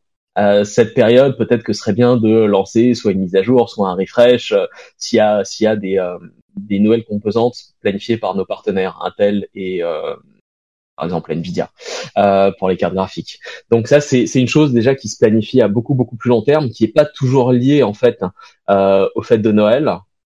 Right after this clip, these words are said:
mais qui peut apporter effectivement un, qui peut influencer de manière significative,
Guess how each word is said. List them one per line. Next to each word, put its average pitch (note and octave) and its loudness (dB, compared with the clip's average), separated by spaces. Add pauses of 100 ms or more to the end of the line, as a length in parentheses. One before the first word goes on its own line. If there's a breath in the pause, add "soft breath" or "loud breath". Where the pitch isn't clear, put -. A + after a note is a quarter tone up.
(500)
mais C3 0
qui A2 -8
peut B2+ 0
apporter B2 -2
effectivement G#2+ -2
un, F2 -4 (200)
qui - -20
peut B2+ 2
influencer A#2+ -2 (280 loud breath)
de G#2+ -6
manière A2+ 2
significative, B2 -2